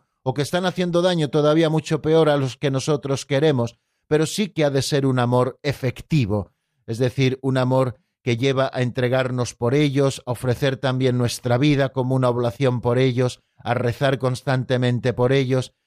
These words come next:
a estar siempre abiertos a hacerles el bien. Quizá no sintamos simpatía por aquel que nos hace el mal, pero la simpatía o antipatía no está reñida con el amor, queridos amigos.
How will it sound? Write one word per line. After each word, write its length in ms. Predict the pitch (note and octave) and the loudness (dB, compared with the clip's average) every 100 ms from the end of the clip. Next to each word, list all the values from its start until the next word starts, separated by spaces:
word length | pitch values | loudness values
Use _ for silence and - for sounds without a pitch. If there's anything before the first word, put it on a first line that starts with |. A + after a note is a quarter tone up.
| _ | _
a 60 | A#2 | -6
estar 300 | - D3 C#3+ | -2 -2 -2
siempre 380 | - C#3+ B2 C3 | 0 -2 0 -2
abiertos 560 | A#2+ C3 B2+ - B2 | 2 0 0 -6 -6
a 40 | B2+ | -6
hacerles 500 | A2 B2+ B2 A#2+ - | -2 -2 -2 -4 -2
el 120 | A#2 | -2
bien. 360 | A2+ C3+ C3 - _ _ _ | 0 0 -2 -6 _ _ _
Quizá 340 | - C3 E3 D#3+ | -8 -4 0 0
no 140 | D#3+ | 0
sintamos 580 | D3+ D#3+ C#3 E3 D#3 D3 | -2 -4 0 0 0 -2
simpatía 600 | D#3 C#3 G3 F#3 F3+ E3 | -2 0 -2 0 0 0
por 160 | E3+ D3+ | 2 0
aquel 280 | D3 E3 | 0 -2
que 120 | D#3+ D#3 | -2 -2
nos 200 | D3 E3 | -2 -2
hace 200 | D3+ D3+ | 0 0
el 120 | D3 | 2
mal, 340 | F#3 F#3 A2+ _ _ _ - | 2 0 -2 _ _ _ -4
pero 200 | C3 C3 | 0 0
la 100 | C3 | 0
simpatía 800 | - B2+ C3 B2+ E3 E3+ D#3+ C#3+ | 0 0 0 -2 0 2 2 2
o 140 | D3 | 0
antipatía 840 | C3+ B2 C#3+ C3+ B2+ D#3+ D#3+ D3 | 0 -2 -2 -2 -2 2 2 2
no 280 | D#3 D3 D3 | 2 0 2
está 300 | C#3 - D#3 | 0 -2 -2
reñida 500 | C#3 C#3 C3+ D3+ C#3 | 0 0 2 2 2
con 180 | C3+ C3+ | 0 0
el 100 | C3 | 2
amor, 340 | C#3 E3 D#3+ | 2 2 2
queridos 400 | - C3+ D3 C#3+ | 0 0 2 2
amigos. 440 | C#3+ D3+ E3 C3 | 0 2 2 0